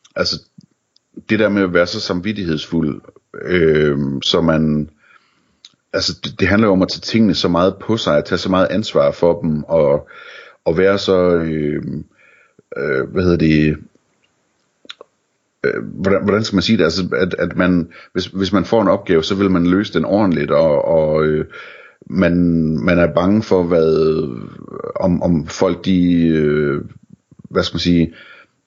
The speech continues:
både bliver skuffet, men også, øh, at folk ikke bliver glade, og, og sådan noget, hvis ikke man laver et ordentligt stykke arbejde, så man er sådan samvittighedsfuld om, at det skal bare være top, top, top, og jeg skal, altså, nu er mit navn på det her, så det skal bare være i orden, ikke?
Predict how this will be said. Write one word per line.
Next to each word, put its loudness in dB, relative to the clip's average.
både 4
bliver 0
skuffet, 0
men -2
også, -2
øh, 0
at -4
folk -2
ikke -4
bliver 0
glade, 2
og, -2
og -8
sådan -6
noget, 0
hvis -2
ikke -2
man 2
laver 4
et -2
ordentligt 2
stykke -2
arbejde, 0
så -2
man 2
er -4
sådan -2
samvittighedsfuld 0
om, 2
at -2
det -2
skal -4
bare 2
være 4
top, -2
top, -2
top, -2
og -2
jeg -2
skal, 0
altså, -4
nu 2
er 2
mit 0
navn 2
på -6
det -2
her, -2
så -6
det -8
skal -4
bare 2
være 4
i 2
orden, 2
ikke? -4